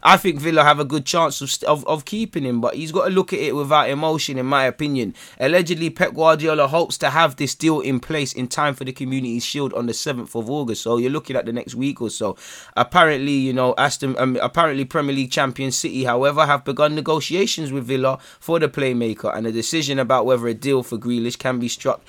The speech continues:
and is expected to be made within the next few days. So his one seems to have more legs to it than Harry Kane. I think Harry Kane's gotta do his part, people. Allegedly, Mino Rainola's offered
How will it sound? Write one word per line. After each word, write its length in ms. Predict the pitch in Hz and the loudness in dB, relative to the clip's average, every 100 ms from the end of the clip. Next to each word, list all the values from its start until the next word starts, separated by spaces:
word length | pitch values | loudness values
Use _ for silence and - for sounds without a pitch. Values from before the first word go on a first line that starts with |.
| - - | -20 -8
and 120 | 117 | -2
is 120 | 123 117 | -2 -4
expected 460 | - - - 127 | -4 -2 -2 -4
to 80 | 123 | -2
be 140 | 117 | -2
made 260 | 113 113 110 | 0 0 -2
within 260 | 110 110 110 | -4 -2 -4
the 100 | 107 | -4
next 240 | 104 - | -6 -10
few 200 | - 101 | -10 -6
days. 320 | 139 139 120 | 0 2 2
So 240 | 131 120 - - - | 0 -2 -4 -16 -6
his 260 | - 180 160 | 2 2 4
one 160 | 165 | 2
seems 280 | 139 156 147 | 2 -2 -4
to 80 | - | 2
have 140 | 135 135 | 2 4
more 200 | 139 135 | 2 2
legs 240 | 139 127 | 0 -2
to 140 | - | -4
it 100 | 123 | -4
than 160 | 139 131 | -2 -2
Harry 280 | 123 123 120 | 0 0 -2
Kane. 280 | 117 143 127 | -2 -2 -2
I 60 | |
think 200 | 120 135 | -4 -4
Harry 240 | 131 131 120 | -2 -2 -2
Kane's 320 | 139 127 117 | -4 -4 -4
gotta 200 | 123 107 | -4 -4
do 220 | 107 117 | -4 -4
his 240 | 110 135 | -2 -4
part, 320 | - 101 98 - | -6 -8 -8 -10
people. 400 | 92 - - - _ _ _ _ _ _ _ _ _ _ _ _ _ _ _ _ _ - | -14 -12 -18 -20 _ _ _ _ _ _ _ _ _ _ _ _ _ _ _ _ _ -2
Allegedly, 480 | 120 185 156 143 143 | 4 4 4 0 2
Mino 420 | 151 156 147 143 | 2 2 2 6
Rainola's 500 | 135 143 165 143 127 - | 6 6 4 4 2 2
offered 480 | 143 - 135 131 | 0 2 0 0